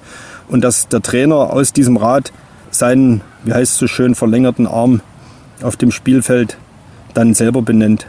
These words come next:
Wobei, das sind ja einige Arme, die da in Frage kommen, ne? Also Lewald, Will,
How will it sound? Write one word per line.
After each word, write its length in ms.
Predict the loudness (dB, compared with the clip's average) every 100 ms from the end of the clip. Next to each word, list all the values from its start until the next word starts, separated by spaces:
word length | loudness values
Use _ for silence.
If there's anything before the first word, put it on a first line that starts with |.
| -6
Wobei, 260 | -2 0
das 140 | 0 0
sind 100 | 2
ja 120 | 2
einige 340 | 2 0 0
Arme, 280 | -2 0 2
die 140 | 2 0
da 120 | 2
in 100 | 0
Frage 320 | 0 0 0
kommen, 220 | 0 2
ne? 200 | 2 0
Also 260 | -2 -2 -2 -4 -14 -16 -16
Lewald, 720 | -4 0 2 2 2 2 -2 -8 -18 -4
Will, 460 | 0 2 4 2